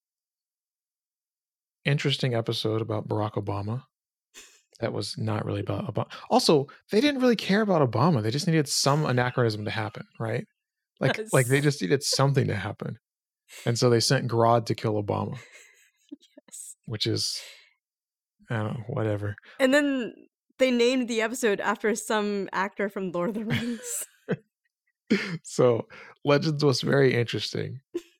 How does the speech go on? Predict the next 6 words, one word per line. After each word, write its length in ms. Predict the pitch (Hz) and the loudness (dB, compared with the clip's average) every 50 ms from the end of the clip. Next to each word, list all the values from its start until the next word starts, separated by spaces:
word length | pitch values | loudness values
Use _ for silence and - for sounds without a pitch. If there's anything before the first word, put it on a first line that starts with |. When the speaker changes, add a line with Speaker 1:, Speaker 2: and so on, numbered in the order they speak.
| _ _ _ - | _ _ _ -8
Speaker 1:
Uh, 340 | - 113 110 107 101 104 104 - - _ 381 - _ _ _ _ _ | -6 -4 -4 -2 -2 -4 -4 -6 -8 _ -18 -18 _ _ _ _ _
Speaker 2:
<laughs> 480 | _ _ _ _ _ _ _ _ - | _ _ _ _ _ _ _ _ -8
Speaker 1:
uh, 400 | - - 53 53 - - - - - - _ _ _ _ _ _ _ | -6 -4 -4 -4 -4 -6 -6 -8 -10 -14 _ _ _ _ _ _ _
Black 200 | - 120 120 123 | 2 4 4 4
Lightning 580 | 120 113 113 120 - 127 117 113 113 120 123 135 - - - | 2 2 0 0 0 -2 -2 -4 -4 -6 -8 -10 -10 -10 -8
was 500 | 113 110 107 107 107 - - - - | -6 -4 -4 -6 -6 -8 -10 -12 -14